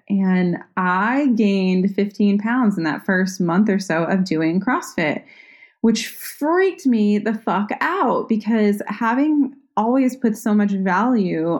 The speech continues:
on my weight and being so proud of myself for losing all this weight and maintaining it within, like, you know, three to five pounds for a year, to see my weight jump up by fifteen pounds in a month,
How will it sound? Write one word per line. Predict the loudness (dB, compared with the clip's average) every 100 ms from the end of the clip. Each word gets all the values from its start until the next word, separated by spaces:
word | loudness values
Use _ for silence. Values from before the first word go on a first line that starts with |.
| 0
on | 0 2 2
my | 2 2
weight | 2 2 2 -2 -12 -20 _ -20 -20 _
and | -2 0 2 2
being | 2 2 0
so | -2 -2 0 0 0
proud | -2 -2 0
of | 0
myself | -2 -2 -2 -2
for | -2 0
losing | 0 2 0
all | 0
this | -2 -2
weight | -2 0 2 0 -4 -20 _
and | 0 0
maintaining | 0 -2 -2 0 2
it | 2 0
within, | 0 0 0
like, | 0 2
you | 2
know, | 0
three | 0 0 0
to |
five | -2 -6 -2
pounds | 0 0
for | 0 0
a | 0
year, | 0 0 2 0 -2 -6 -18 _ _ _ _ _
to | -2 2
see | 2 0 -4 0 2 2 2
my | 2 2 0
weight | -2 0 2 2 0 -4
jump | -6 -2 2 2 0 -4 -2
up | -2 -2 -6 -8
by | -2 -2 -2
fifteen | -2 -2 -2 -4 2 2 2
pounds | -2 -4 0 0 0 -2 -4
in | 0 0
a | 0 0
month, | 0 0 2 0 0 -4